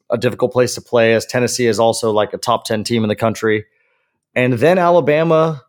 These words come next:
made up for it. They beat Georgia by near f-, almost fifty at home. You know, they, I think it was one oh eight to fifty-nine or something like that. I mean, they, they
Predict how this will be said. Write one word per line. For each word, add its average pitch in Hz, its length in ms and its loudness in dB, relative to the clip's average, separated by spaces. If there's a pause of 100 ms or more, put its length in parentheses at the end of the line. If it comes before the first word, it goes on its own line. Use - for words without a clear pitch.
(1200)
made 151 200 4
up 175 160 2
for 127 200 4
it. 147 140 2
They 113 120 2
beat 127 260 -2
Georgia 127 360 2
by 98 280 2 (760)
near 160 240 4
f-, - 180 -4
almost 202 380 2
fifty 180 460 -2 (340)
at 135 180 2
home. 123 460 2 (320)
You 113 160 -2
know, 107 140 4
they, 110 160 4
I 110 60 4
think 139 120 2
it 170 40 4
was 147 100 4
one 117 180 2
oh 143 100 4
eight 147 140 2
to 120 60 -2
fifty-nine 127 580 0
or 120 40 4
something 113 280 -2
like 123 200 2
that. 117 220 4
I 113 40 2
mean, 110 140 0
they, 131 200 4
they 120 420 0